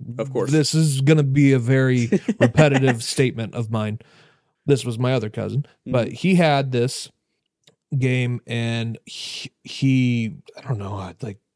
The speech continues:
Speaker 2: I would just play it, and it would always be reset.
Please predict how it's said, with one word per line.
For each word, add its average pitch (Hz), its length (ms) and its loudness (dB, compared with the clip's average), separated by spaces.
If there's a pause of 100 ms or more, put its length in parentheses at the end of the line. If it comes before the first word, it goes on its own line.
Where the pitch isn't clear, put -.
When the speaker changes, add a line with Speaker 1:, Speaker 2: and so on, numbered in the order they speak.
(160)
Speaker 2:
I 127 140 -2
would 131 140 2
just 110 240 -8
play 120 300 -2
it, - 220 -4 (600)
and 117 140 -2
it 113 80 0
would 110 140 -4
always 120 500 0
be 117 200 -4
reset. 117 580 -4